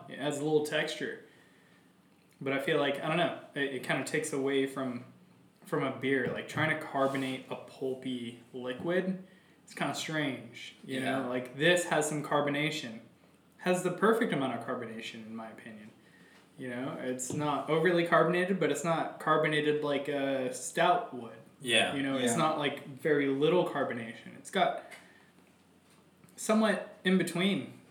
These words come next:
Speaker 1: the, you know, two, like, a lager carbonation versus a stout carbonation. It's very in the middle, and it's very perfect for the consistency of the, of the fluid, of the great beer that is in it.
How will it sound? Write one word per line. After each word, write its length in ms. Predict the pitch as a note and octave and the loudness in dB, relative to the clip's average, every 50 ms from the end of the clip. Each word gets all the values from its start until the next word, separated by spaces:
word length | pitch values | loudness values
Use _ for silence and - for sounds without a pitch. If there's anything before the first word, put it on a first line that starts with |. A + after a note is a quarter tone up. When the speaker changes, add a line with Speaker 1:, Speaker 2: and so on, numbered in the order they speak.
| - - | -12 -8
Speaker 1:
the, 300 | C3 B2+ A#2+ A#2 A#2 A2+ - - - - _ _ _ - | -6 -6 -6 -6 -8 -10 -12 -14 -18 -20 _ _ _ -14
you 100 | D3 B2+ | -12 -12
know, 140 | A#2+ A#2+ A#2+ - - - _ _ _ - | -12 -12 -14 -16 -20 -20 _ _ _ -14
two, 420 | - - C#3 C3 C3 B2+ B2+ B2+ | -8 -6 -4 -2 -2 -2 -4 -6
like, 220 | B2 A#2+ A#2+ A#2 - - - G3 - - - - | -6 -8 -10 -10 -12 -14 -16 -18 -18 -20 -20 -10
a 60 | - C#3 | -6 -6
lager 400 | C3 B2+ B2 C3+ C#3 D3 D3 C#3 | -4 -2 0 0 0 0 0 -2
carbonation 680 | - - D3 C3+ C#3 C#3 C3+ C3+ C3+ - - D3 C#3 | -2 -4 -4 -4 -4 -4 -4 -6 -6 -8 -8 -10 -8
versus 600 | C3 C3+ C3+ C3 - C#3 C3+ B2+ A#2+ - - - - - D#3 | -4 -4 -4 -4 -4 -8 -8 -8 -8 -12 -14 -16 -20 -18 -16
a 40 | |
stout 360 | - - - D3 C#3 C3+ - - | -16 -10 -6 -4 -4 -4 -6 -6
carbonation. 600 | C#3 C3 B2+ B2+ B2 A#2+ B2 B2 - B2+ A#2+ A#2 | -6 -6 -6 -6 -8 -8 -8 -8 -8 -10 -10 -12
It's 140 | A2+ - | -14 -14
very 420 | - - D3 D3 D3 D3 C#3+ C3+ C3+ | -16 -8 -4 0 2 2 2 2 2
in 100 | C3 C3+ | 0 -2
the 60 | C3+ | -4
middle, 380 | B2+ B2+ B2 B2+ D3 E3 E3+ D#3+ | -4 -4 -4 -2 0 0 0 0
and 120 | B2 A#2+ | -2 -4
it's 220 | A#2+ - - - - - - - - _ - D3 | -8 -8 -10 -12 -12 -14 -16 -20 -18 _ -14 -4
very 340 | B2+ D3 E3+ F3 E3 D3+ | 2 6 6 8 8 6
perfect 480 | - - - D3 C3+ - - B2 A#2+ - | 4 2 0 0 0 0 -2 -6 -6 -6
for 120 | - B2 | -6 -6
the 100 | A#2+ A#2+ | -6 -6
consistency 720 | A#2+ - B2+ B2 B2 - B2+ A2+ - A#2+ A#2 A2+ - A#2+ A#2 | -6 -8 -8 -8 -8 -8 -8 -8 -8 -10 -10 -12 -10 -10 -10
of 120 | A#2 A#2 A2+ | -10 -10 -10
the, 200 | A#2 A#2 A2+ - - - - - - - - - - - - _ _ | -10 -10 -10 -12 -14 -18 -20 -20 -20 -20 -20 -20 -20 -20 -20 _ _
of 120 | C3 A#2+ | -12 -10
the 60 | B2 | -10
fluid, 800 | B2 - - - - D3 D#3 E3 D#3+ D#3 D3+ D3+ D3+ D3+ - - | -12 -12 -14 -6 0 0 2 4 6 8 8 8 8 6 0 -6
of 160 | - B2+ B2 B2 | -10 -12 -8 -8
the 120 | B2 A#2+ | -8 -8
great 500 | B2 B2 B2+ C3+ C#3 C#3 C#3 C3+ C3 - | -8 -8 -4 -2 0 0 0 -2 -4 -6
beer 240 | C3+ C3+ C3 C3+ C#3 | -6 -6 -4 -4 -6
that 140 | C3+ C3+ C3+ | -6 -6 -6
is 120 | B2+ B2+ | -8 -8
in 100 | C#3+ E3+ | -8 -10
it. 80 | F3+ F3+ | -12 -12